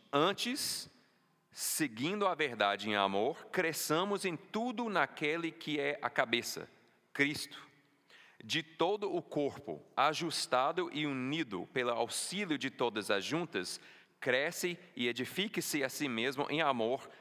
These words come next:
na medida em que cada parte realiza a sua função." Já tem uma, uma interconectabilidade ali no meio. É, não é pessoas isoladas, é um grupo.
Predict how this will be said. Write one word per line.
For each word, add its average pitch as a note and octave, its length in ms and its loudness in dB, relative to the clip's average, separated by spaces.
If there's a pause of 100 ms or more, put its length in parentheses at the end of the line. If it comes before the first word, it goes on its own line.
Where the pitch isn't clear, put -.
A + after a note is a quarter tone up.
na B2 140 2
medida A#2+ 560 0
em B2 100 -4
que C3+ 140 -6
cada D3+ 400 2
parte C3 440 0
realiza B2 500 0
a - 120 0
sua C#3+ 320 -2
função." B2 640 0 (640)
Já G2 220 2
tem A2 180 0
uma, A#2 260 0 (320)
uma G2+ 320 0 (260)
interconectabilidade A2+ 1800 0
ali G#2+ 200 0
no A#2 100 -4
meio. G2 400 -2 (420)
É, F2 380 0
não A2+ 260 2
é A2 80 0
pessoas A#2 600 -4
isoladas, G2+ 600 0
é G2+ 60 -2
um A#2+ 100 -2
grupo. A2+ 480 -4